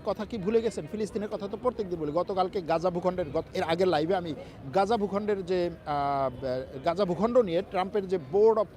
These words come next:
Peace নিয়ে আলোচনা করেছি, পুরো লাইভটা পুরোটাই তো ছিল আসলে ফিলিস্তিন নিয়ে আলোচনা।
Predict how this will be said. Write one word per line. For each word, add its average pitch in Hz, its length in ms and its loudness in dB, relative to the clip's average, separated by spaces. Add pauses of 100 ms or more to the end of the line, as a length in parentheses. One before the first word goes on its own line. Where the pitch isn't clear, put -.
Peace 233 320 -4
নিয়ে 208 120 -2
আলোচনা 165 320 0
করেছি, 160 300 -4 (120)
পুরো 285 220 2
লাইভটা 165 380 2 (460)
পুরোটাই 262 460 4
তো 233 120 -6
ছিল 220 200 -4
আসলে 202 220 -6
ফিলিস্তিন 208 460 -6
নিয়ে 156 120 -2
আলোচনা। 127 380 -2